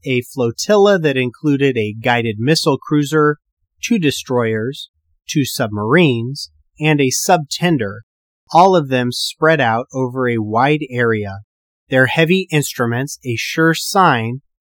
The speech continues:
they were ready to track Apollo eleven from liftoff to orbit. The Soviets had all but conceded the moon to the Americans, but they did have one more surprise up their sleeves.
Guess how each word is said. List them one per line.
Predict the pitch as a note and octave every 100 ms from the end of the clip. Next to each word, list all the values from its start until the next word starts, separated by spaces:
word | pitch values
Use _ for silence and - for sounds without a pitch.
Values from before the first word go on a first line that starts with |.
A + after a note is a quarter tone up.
| -
they | C3
were | B2 A#2+
ready | C3 D#3 E3+
to | D3 B2
track | - D3+ D3+ -
Apollo | B2 - D3 F3 F#3+
eleven | F3 A#2+ G#2+ A2 A2 -
from | D#3+ C#3
liftoff | C3+ F3 E3 F3+ E3 E3 _ _ -
to | D3+ -
orbit. | B2+ A2 G2 - _ _ _ _ _ _ _ _ _ _ _ _ _
The | C3+ C#3+
Soviets | D#3 - A#3+ B3 A#3 G#3 -
had | E3 -
all | D3+ D3+ D#3+
but | D3+ _
conceded | C#3 A#2+ - E3+ D#3+ B2+ A2
the | A2+
moon | A#2 C#3+ C#3+ D3
to | D3
the | B2 A2+
Americans, | A2 B2 A2+ G2 G2+ G2 A#2+ - - -
but | D3+
they | D3+ C#3+
did | C3 E3 F3+ D3
have | D3+ C#3 C3
one | A#2 B2 D#3
more | D3 C#3 C#3
surprise | - C3+ - A2 G#2+ G#2+
up | G2+
their | G#2+ G2+
sleeves. | - D3 C#3 A#2 F#2+ F#2+ -